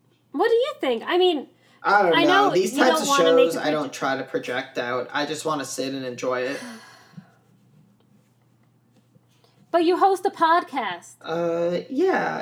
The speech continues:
Speaker 2: and I wanna encourage other people to enjoy shows in a similar way as I do.
Speaker 1: Boo! But okay.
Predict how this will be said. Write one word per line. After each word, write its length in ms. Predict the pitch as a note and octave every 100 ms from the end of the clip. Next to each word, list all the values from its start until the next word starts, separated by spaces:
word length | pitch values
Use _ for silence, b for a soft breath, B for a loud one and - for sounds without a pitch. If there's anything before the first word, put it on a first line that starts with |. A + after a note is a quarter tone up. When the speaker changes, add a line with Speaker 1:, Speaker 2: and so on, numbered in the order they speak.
| -
Speaker 2:
and 180 | G3 E3
I 300 | F#3+ A3 -
wanna 300 | - F#3+ G3+
encourage 420 | E3 G3 G#3+ F3+
other 140 | D3
people 300 | C#3+ C#3+ C#3+
to 180 | C#3 C3+
enjoy 360 | C#3 C3+ D3 D#3
shows 440 | D#3 D3+ D3+ F3
in 100 | C3+
a 40 | B2+
similar 380 | D#3+ D3+ E3+
way 300 | E3 E3 E3
as 140 | - -
I 160 | B2 G#2+
do. 280 | - - _ _ _ - _ _ _ _ _ _ _ _ _ _ _ _ - _ _ _ _ _ _ - - _ C4 D4 D#4 D4+
Speaker 1:
Boo! 1400 | D4 C#4+ C#4+ C#4 C#4 C4+ C4 C4 B3+ B3 A#3+ A3+ A3 G#3+ b b b b b b b _
But 140 | A#3+ A#3+
okay. 420 | A3+ - F3+